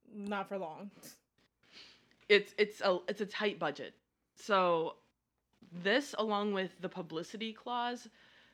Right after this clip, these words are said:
Speaker 2: Lowen declines the offer. She hates publicity. She's, like, kind of a re-, recluse. Like, she
Speaker 1: Fair.
Speaker 2: doesn't like talking to people. Right.
Speaker 1: <laughs> Fair. Me too.
Speaker 2: Right. So Jeremy asks to talk to Lowen alone and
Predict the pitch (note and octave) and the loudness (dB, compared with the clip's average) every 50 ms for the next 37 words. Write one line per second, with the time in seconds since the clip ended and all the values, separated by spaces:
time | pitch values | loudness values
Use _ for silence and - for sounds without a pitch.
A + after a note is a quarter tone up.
0 | _ - F#3+ F#3+ F#3 F3+ F3 F3+ F3+ F3+ F3 E3 - _ _ _ _ - - _ | _ -10 -4 0 2 4 4 4 2 0 -4 -6 -10 _ _ _ _ -20 -16 _
1 | - G3 F#3+ - G3 D#3+ D3 D#3 D#3+ D3+ F3 D3 C3 G#2 G#2+ - - A#2 A#2+ - | -4 -4 -4 0 0 0 0 0 -2 -4 -4 -4 -4 -4 -4 -6 -6 -6 -6 -6
2 | - - - A3 G#3 D#3+ E3 D3+ D#3 - - G3+ F#3+ G3+ G3 G3+ - G#3+ G#3 G#3 | -8 -6 -4 -2 -2 -2 -2 -4 -4 -4 -4 -4 -4 -4 -4 -4 -4 -6 -6 -6
3 | G3 - F#3+ D3 E3+ D3+ C#3+ - - E3+ D3+ C#3+ C#3+ C#3+ B2 - - - _ - | -6 -8 -8 -6 -6 -6 -6 -6 -6 -6 -6 -6 -8 -10 -12 -12 -14 -16 _ -10
4 | D#3 C#3+ - - - D3 - - - - - - D#3 D3 B2 - - - _ _ | -10 -10 -10 -10 -14 -14 -14 -14 -14 -14 -12 -8 -8 -8 -8 -8 -10 -18 _ _
5 | _ _ _ _ _ _ _ _ _ _ - A#3 G#3+ G3+ F#3 F3+ D3+ D3+ D3 - | _ _ _ _ _ _ _ _ _ _ -2 0 2 2 2 0 -2 -4 -4 -6
6 | - - - - D#3+ C#3+ - - - D3 - A2+ A2 F#3 F3+ E3+ D#3 C3+ C3+ - | -8 -8 -8 -8 -10 -8 -8 -8 -10 -8 -6 -8 -6 -4 0 2 2 2 2 0
7 | - _ - - - A#3+ A#3 A#3 - - B3+ A3 A3 G#3+ G#3+ G#3 G#3 A3+ A3+ A#3 | -4 _ -20 -10 -4 -4 -4 -2 2 4 4 6 6 6 6 6 4 4 4 6
8 | - G#3+ G3+ G3 G3 A3 A3+ - _ _ - _ - - - _ - G3 G3 F#3+ | 6 6 6 6 4 2 0 -6 _ _ -20 _ -20 -20 -16 _ 6 8 10 10
9 | F3+ F3+ - - - - - - _ _ _ _ _ _ _ - - - B3+ G#3+ | 10 8 4 -2 -12 -20 -20 -20 _ _ _ _ _ _ _ -10 -2 2 4 4
10 | G3+ G3+ G3 F#3 F3+ F3+ F#3+ - - - _ - F#3 F3+ G#3 A#3 C4+ D4 D#4 D#4+ | 6 4 2 0 0 -2 -2 -4 -6 -10 _ -14 -4 2 6 6 6 6 6 4
11 | D#4+ B3+ G#3 F3 F3 F3+ - - - F3 F3 - - - - - - - F3+ F3 | 2 0 0 -2 -2 -4 -2 0 2 2 2 0 -4 -12 -14 -14 -8 -4 -4 -4
12 | - - F3+ F3+ E3+ E3+ E3+ E3 D#3+ D#3+ D3+ D#3+ E3+ F#3 F#3+ F3+ E3+ E3 D#3 D#3 | -4 -2 -2 0 2 2 2 2 0 0 -2 0 4 4 4 4 4 2 0 -4
13 | E3 F3 - - - - - _ - - F#3+ F#3 F3 D#3+ D#3+ D#3+ | -6 -8 -12 -18 -20 -20 -20 _ -8 -4 -2 0 0 0 -2 -6